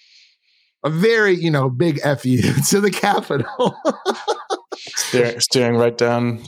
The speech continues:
Speaker 3: right at their souls.
Speaker 2: <sighs> It's, it's crazy because Catching Fire, like, it is more of the same of the first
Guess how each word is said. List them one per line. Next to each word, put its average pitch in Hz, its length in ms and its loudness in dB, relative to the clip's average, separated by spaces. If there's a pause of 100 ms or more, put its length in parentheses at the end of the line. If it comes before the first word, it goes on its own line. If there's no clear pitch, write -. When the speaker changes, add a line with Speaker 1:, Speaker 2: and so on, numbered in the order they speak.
(300)
Speaker 3:
right 117 200 0
at 120 140 -2
their 123 120 -2
souls. 104 760 0
Speaker 2:
<sighs> - 60 -4 (400)
It's, 143 260 -2 (220)
it's 202 200 -2
crazy 196 580 0
because 135 420 0
Catching 170 380 -2
Fire, 143 260 2
like, 135 260 0
it 190 120 2
is 202 240 0
more 160 280 2
of 143 100 0
the 135 80 0
same 139 280 0
of 127 120 0
the 113 60 -8
first - 600 -2